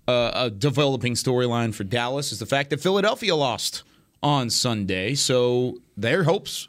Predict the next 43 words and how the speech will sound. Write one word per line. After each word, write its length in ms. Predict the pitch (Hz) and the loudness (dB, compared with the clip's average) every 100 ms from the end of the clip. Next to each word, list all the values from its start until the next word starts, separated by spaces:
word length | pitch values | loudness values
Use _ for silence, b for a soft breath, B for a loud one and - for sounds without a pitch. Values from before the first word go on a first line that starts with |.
| - | -8
for 140 | 139 | -2
the 160 | 156 165 | 0 0
N 80 | |
F 100 | 165 | 0
C 100 | 151 151 | 0 0
East 380 | 170 180 - B B B - | 0 -2 -4 B B B -4
are 80 | 123 | 0
very 240 | 139 147 | 2 2
much 160 | 139 135 | 2 0
so 240 | - 131 | 0 0
still 340 | 120 - 123 117 | 0 0 0 0
alive. 380 | 107 127 113 107 | 0 0 0 -2
Philadelphia 480 | 120 117 117 110 | 0 0 0 0
will 140 | 104 98 | -2 -2
play 260 | 110 110 | -2 -2
the 180 | 98 95 | -2 -4
New 160 | 101 107 | -2 -2
York 240 | 101 87 | -2 -4
Giants, 540 | - 107 104 101 92 - B B | -4 -2 -2 -4 -4 -8 B B
three 180 | - 120 | -4 -4
twenty-five 500 | - 113 98 107 98 | -2 -4 -2 -2 -4
Central 300 | - 98 92 | -4 -6 -6
Time 320 | 101 98 92 - | -2 -2 -2 -4
on 220 | 104 98 | -4 -2
C 320 | - - 127 | 0 0 0
B 340 | 110 104 95 110 | -2 -2 -2 -2
S 220 | 95 - | -2 -4
coming 300 | 107 101 101 | -2 -2 -2
up 160 | 95 | -4
this 160 | 101 95 | -4 -2
Sunday. 420 | - 127 127 127 | 0 0 0 0
But, 220 | 120 117 B B B B B - | 0 -2 B B B B B 0
gentlemen, 360 | 160 214 220 | 0 2 0
it's, 260 | 202 147 - | 0 2 2
uh, 320 | 156 151 147 - | 4 4 2 0
it's 200 | 147 185 | 0 0
interesting 400 | 233 214 220 202 | 0 -2 -2 -2
that 120 | 175 | -2
we're 120 | 170 | -2
getting 280 | 120 185 175 | 2 2 2
to 60 | 165 | 0
this 140 | 147 | 0
point 480 | - 151 156 131 - | -2 0 2 0 -4